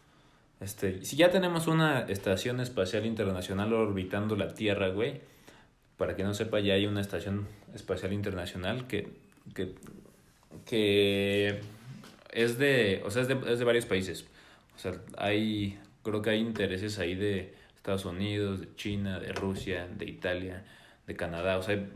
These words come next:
va-, varios países están ahí como, como involucrados.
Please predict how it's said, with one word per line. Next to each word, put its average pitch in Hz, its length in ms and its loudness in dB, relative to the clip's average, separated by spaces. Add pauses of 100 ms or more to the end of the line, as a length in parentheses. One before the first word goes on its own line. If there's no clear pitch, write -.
va-, - 140 -2
varios 113 260 0
países 104 420 -2
están 98 260 -4
ahí 101 140 0
como, 101 220 -4 (1120)
como 92 420 -2
involucrados. 110 840 2